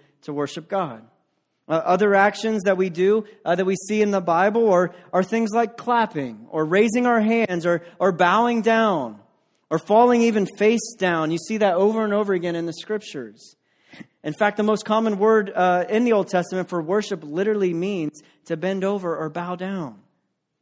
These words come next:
And so all of these actions, whether it's clapping or raising our hands or, or bowing down on our knees,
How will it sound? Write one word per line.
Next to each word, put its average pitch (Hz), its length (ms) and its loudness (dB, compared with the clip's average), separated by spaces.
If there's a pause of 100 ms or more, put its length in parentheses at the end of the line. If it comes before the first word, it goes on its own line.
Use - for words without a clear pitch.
(480)
And 175 120 -2
so 220 140 2
all 226 240 6
of 240 80 2
these 208 220 -2
actions, 175 400 0
whether 180 200 0
it's 156 120 -8
clapping 226 520 0
or 175 80 2
raising 208 300 2
our 196 120 2
hands 214 380 0
or, 180 160 0 (160)
or 170 120 0
bowing 220 400 2
down 214 260 2
on 208 120 2
our 190 140 2
knees, 180 440 0